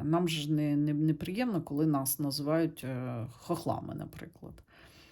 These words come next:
Ось. Але, до речі, я не чула, що хохли — заборонене слово. От москалі, да. Ось, дивіться. М, е, хто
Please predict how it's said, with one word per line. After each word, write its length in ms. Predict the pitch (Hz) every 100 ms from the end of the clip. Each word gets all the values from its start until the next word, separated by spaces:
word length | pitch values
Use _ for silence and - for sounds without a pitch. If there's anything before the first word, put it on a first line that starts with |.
| - _ -
Ось. 320 | - 131 117 -
Але, 200 | 165 175
до 140 | 202
речі, 340 | 247 294 -
я 100 | 240
не 140 | 269 269
чула, 340 | - 160 139
що 280 | 131 - 131
хохли — 520 | 131 - - 226 311
заборонене 680 | 185 147 147 147 214 196 175
слово. 440 | 165 - 117 - 127
От 180 | 165 -
москалі, 640 | 156 175 196 - 277 370
да. 260 | 247 120 50 - - - - - - - - - _ _ -
Ось, 420 | - 165 143 - -
дивіться. 640 | 165 254 202 165 - - - - -
М, 420 | 156 156 156 156 156
е, 760 | 151 151 147 147 147 147 147
хто 720 | - - - 269 339 359 349